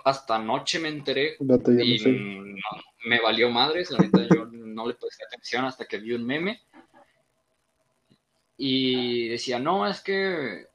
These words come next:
Speaker 1: los pro-Trump, eh, tomaron el Capitolio en, de este protesta y cosas así". Es como que, güey, o sea, qué chido, pero qué pedo, o sea,
Speaker 2: <laughs>
Speaker 1: dice que tuvo que llegar el ejército, mamón,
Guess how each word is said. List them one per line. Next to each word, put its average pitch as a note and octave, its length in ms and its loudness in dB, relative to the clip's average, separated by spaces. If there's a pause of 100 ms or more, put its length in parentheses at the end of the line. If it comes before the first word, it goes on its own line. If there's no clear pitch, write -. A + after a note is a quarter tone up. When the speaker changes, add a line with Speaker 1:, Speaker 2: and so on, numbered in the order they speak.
(260)
Speaker 1:
los B2 580 -2
pro-Trump, D#3+ 680 2 (880)
eh, B2 540 -2 (140)
tomaron C3 380 2
el E3+ 120 -8
Capitolio E3+ 880 -2
en, A2+ 480 -6
de A2+ 60 -4
este C#3+ 260 -6
protesta D#3+ 760 -6
y C3 100 -10
cosas C#3+ 260 -12
así". C3+ 220 -6
Es A#2 120 -6
como D3 200 -12
que, A2+ 120 -10
güey, D3+ 180 0
o - 40 0
sea, - 220 -10
qué B2+ 140 -8
chido, A#3 460 4
pero C3+ 340 -2
qué B2+ 180 -8
pedo, F3+ 220 6
o C#3+ 40 6
sea, - 160 4
Speaker 2:
<laughs> - 380 2 (580)
Speaker 1:
dice C3+ 280 -6
que C3+ 540 2 (420)
tuvo D#3+ 240 2
que E3+ 100 -2
llegar F3 260 2
el F3 100 2
ejército, D#3 680 -6
mamón, G2+ 340 -12